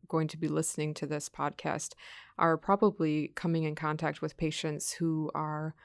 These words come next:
waiting for hours, if not days, sometimes weeks, um, you know, a week for care. And,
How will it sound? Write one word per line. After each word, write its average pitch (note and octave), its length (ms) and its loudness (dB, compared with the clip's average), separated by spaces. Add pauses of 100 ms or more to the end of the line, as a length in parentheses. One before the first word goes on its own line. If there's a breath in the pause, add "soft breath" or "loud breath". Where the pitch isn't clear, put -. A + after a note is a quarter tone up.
waiting E3+ 400 4
for - 240 -4
hours, D#3 520 0
if D#3 120 -4
not D3 220 -2
days, D3+ 420 0
sometimes D3+ 480 -4
weeks, - 420 -4 (160)
um, D3+ 420 -4
you E3+ 100 -2
know, D3+ 220 -4 (100)
a E3+ 80 -2
week D#3 260 -2
for E3 200 -2
care. D#3 680 0
And, D#3+ 420 -2